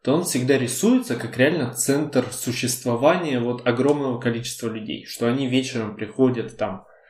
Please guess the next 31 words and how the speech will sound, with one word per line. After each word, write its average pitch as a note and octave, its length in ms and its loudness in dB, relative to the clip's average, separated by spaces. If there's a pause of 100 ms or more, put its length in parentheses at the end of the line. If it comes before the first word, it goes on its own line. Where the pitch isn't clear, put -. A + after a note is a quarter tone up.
(160)
что-то A#2+ 300 -2
устраивают, E3+ 1160 0
там G2+ 280 -4
что-то A#2 340 -4
обсуждают, C3+ 680 0
и C3+ 140 -2
он D3+ 200 0
реально E3 280 4
становится C#3+ 560 -2
каким-то, B2 800 -2 (280)
ну, - 480 2 (120)
еще E3+ 320 4
одним A#2+ 320 2
новым C3 340 4
членом G2 400 -6
семьи. - 500 -16 (140)
У C3+ 80 2
нас, F3 240 6
допустим, D3 420 2
вот A#2+ 140 -2
сейчас B2+ 400 0
с - 20 2
этой B2+ 220 0
квартирой B2+ 840 0
в C3 220 -2
разные C#3+ 400 4
моменты B2 380 -2
здесь A2 240 -2
жило A2+ 560 -2
разное A2 320 0
количество G#2 880 -8